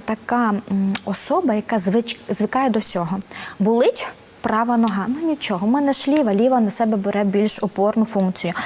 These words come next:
Тут щось порветься, да, або щось там стреться, якийсь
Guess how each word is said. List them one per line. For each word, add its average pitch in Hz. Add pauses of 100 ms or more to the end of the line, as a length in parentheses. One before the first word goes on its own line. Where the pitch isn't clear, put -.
(140)
Тут 330
щось -
порветься, 196
да, 196 (180)
або 202
щось 226
там 220 (340)
стреться, 208
якийсь 196